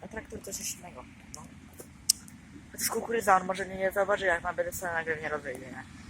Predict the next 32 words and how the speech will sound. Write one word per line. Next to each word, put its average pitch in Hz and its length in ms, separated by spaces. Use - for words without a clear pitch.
Albo 147 180
coś, 123 220
no - 80
wiesz, 170 220
ja 139 120
ucieknę, 165 360
ale 135 240
też 147 160
mogę 135 220
och-, 160 120
ochrzan 147 360
to 127 80
takie. - 280
Pana - 160
Alek 165 300
znałem, 160 420
to, 135 60
to 151 60
może 160 180
puści, 170 320
po-, 113 60
by 151 420
powiedzieć, 165 440
że 139 60
ja 135 220
bym 139 140
coś 151 160
wyminął, 156 460
nie? - 140
Nie, 202 460
to, 180 140
to 180 60